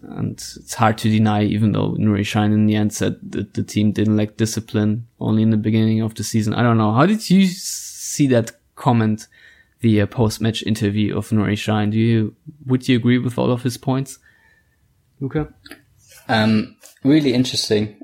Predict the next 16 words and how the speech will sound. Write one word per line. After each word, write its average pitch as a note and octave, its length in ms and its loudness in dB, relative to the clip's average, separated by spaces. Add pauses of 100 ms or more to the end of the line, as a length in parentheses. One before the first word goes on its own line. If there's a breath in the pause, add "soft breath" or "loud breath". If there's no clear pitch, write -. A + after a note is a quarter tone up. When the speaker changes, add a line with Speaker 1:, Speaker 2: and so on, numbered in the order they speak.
(120)
Speaker 2:
uh, G2 380 2 (100)
because G#2 720 -2 (440)
you G#2 120 -2
kinda A#2 260 2
hear A2 220 2
a - 20 4
lot G#2+ 140 2
of F#2+ 180 -6
rumors G#2 480 -2 (140)
just - 500 -4 (800 soft breath)
f-, - 240 -18
coming G#2 480 -2 (260 loud breath)
from A2 560 2
or G2+ 320 2
around G#2 340 2
Dortmund. G#2 480 0